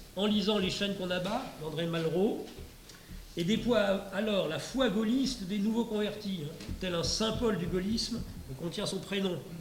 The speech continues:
En deux mille deux, il écrit sur De Gaulle, le génie de la France, deux points, De Gaulle philosophe.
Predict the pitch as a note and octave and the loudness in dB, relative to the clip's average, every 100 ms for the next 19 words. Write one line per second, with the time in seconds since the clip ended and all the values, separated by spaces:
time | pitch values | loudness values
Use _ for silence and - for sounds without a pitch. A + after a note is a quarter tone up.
0 | - - - - - - - - - - | -12 -16 -16 -14 -14 -16 -18 -18 -20 -2
1 | F#3+ F#3 A#3 A3 G3+ G#3+ F3 F3 F#3+ G#3+ | 0 4 6 6 6 4 4 2 0 0
2 | - F3 D#3 E3 E3+ G#3 A3+ D#3 C#3 C3 | -2 -2 -2 2 4 4 4 2 0 0
3 | F#3+ F#3+ D3+ C#3 - D3 E3 - - - | 0 0 -2 -4 -4 -4 -4 -6 -8 -10
4 | - - - - C#3 D3 C3+ D#3 F3+ - | 6 8 8 4 -2 -4 -2 0 0 -2
5 | - F#3+ F3 G3 C#3 - E3+ E3 C3+ - | 0 0 6 4 4 0 -2 -2 -4 -8
6 | - | -12